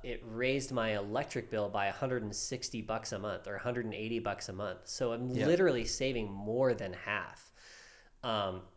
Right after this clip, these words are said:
Speaker 1: being that this takes less power
Speaker 2: Yeah.
Speaker 1: to charge, um, I would say the savings gases versus electric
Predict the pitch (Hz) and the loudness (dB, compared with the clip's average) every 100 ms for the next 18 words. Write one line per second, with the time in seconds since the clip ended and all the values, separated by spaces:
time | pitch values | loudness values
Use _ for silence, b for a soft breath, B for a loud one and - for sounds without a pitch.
0 | - 127 160 240 175 123 160 156 - 147 | -12 2 6 6 6 2 -2 -4 -2 -2
1 | - 110 101 117 160 - - - 120 160 | -2 -6 -4 -2 -2 -4 -4 0 4 4
2 | 190 107 110 - - 98 131 208 - - | 2 4 4 4 0 0 0 -2 -6 -12
3 | B B B B B - 123 113 104 95 | B B B B B -4 0 0 0 -4
4 | 95 - - - - 170 185 196 - 214 | -10 -20 -20 -10 -2 0 2 0 -2 2
5 | 190 170 - 131 147 165 156 123 110 117 | 4 4 0 0 2 2 0 -2 0 2
6 | 135 139 135 - 135 123 113 110 117 147 | 2 0 -4 -4 -4 -2 -2 -2 -2 -4
7 | - 117 | -6 -10